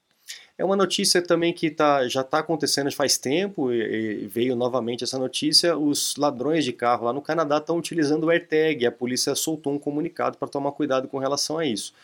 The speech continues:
É, ele coloca um AirTag num carro que ele acha interessante, que ele viu aí no,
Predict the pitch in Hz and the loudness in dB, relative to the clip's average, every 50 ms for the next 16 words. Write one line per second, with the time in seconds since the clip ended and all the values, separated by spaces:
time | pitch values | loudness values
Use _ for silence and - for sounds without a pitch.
0 | - - - - - - - _ _ - 117 107 107 110 113 113 123 135 147 147 | -20 -20 -20 -20 -20 -20 -20 _ _ -2 -2 0 0 0 2 2 2 0 0 0
1 | - 190 175 175 175 175 170 151 143 139 - 135 131 131 123 123 120 117 117 - | 2 4 4 4 4 4 4 2 2 2 2 2 2 2 2 0 0 -2 -2 -2
2 | 117 113 113 107 107 101 - - 110 98 95 98 95 92 90 90 92 98 - - | 0 0 0 0 -2 -6 -6 -6 -4 -2 -2 -2 -4 -4 -4 -4 -4 -6 -6 -6
3 | - 113 - 131 135 160 160 - - 165 185 185 190 - 110 95 - _ 110 104 | -8 -4 -4 -2 0 2 2 2 2 2 0 0 -2 -6 -8 -10 -10 _ -6 -4
4 | 104 98 87 104 107 107 98 95 98 101 98 98 90 87 85 | -4 -4 -4 -4 -4 -4 -2 -2 -2 -4 -4 -6 -8 -10 -14